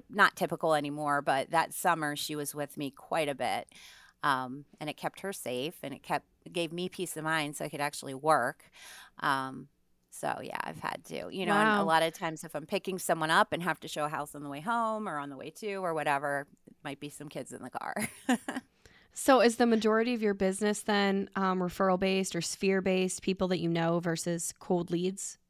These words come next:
Speaker 1: Um, yeah, I would say the majority of it's sphere.
Speaker 2: Okay. I mean, that's helpful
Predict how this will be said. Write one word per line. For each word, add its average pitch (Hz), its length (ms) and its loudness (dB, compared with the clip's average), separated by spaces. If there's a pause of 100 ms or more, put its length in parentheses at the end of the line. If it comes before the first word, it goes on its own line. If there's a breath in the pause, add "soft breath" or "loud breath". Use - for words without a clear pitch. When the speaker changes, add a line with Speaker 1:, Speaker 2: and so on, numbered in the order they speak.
(260)
Speaker 1:
Um, 247 440 2
yeah, 196 220 6
I 185 40 8
would 196 120 0
say 220 160 0
the 202 100 -2
majority 165 500 -2
of 151 120 -2
it's 147 280 -6
sphere. 143 420 -8 (1200)
Speaker 2:
Okay. 185 360 -2
I 208 80 6
mean, 240 120 8
that's 233 200 8
helpful 180 600 4